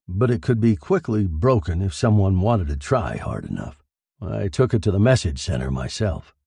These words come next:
The Psy man was in his transparent cubicle, and I locked myself in with him.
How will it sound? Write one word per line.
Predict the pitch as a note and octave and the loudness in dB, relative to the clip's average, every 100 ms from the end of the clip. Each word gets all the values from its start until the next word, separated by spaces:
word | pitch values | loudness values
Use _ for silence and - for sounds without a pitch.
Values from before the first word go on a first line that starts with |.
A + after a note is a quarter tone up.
| _ _ _ _ | _ _ _ _
The | - A2+ | -2 0
Psy | - D#3 A#2+ | 2 4 4
man | F2+ C#2 C#2+ A2 | 2 0 -2 0
was | G2+ G#2+ | 0 2
in | A#2 | 4
his | G#2 G2 | 2 0
transparent | - C3+ B2 - B2 A#2 F2+ | 0 0 0 0 2 2 0
cubicle, | - C3 - - - F#2 F2+ | -2 0 0 -4 -12 -12 -12
and | - A#1 | -12 -6
I | D#2+ | -4
locked | D2+ A#2+ A2 - | 0 0 0 0
myself | G2 F#2+ A#2 G#2+ A#2 | 0 2 0 0 2
in | G2 | 2
with | G#1+ G1+ | 0 -6
him. | G1+ | -10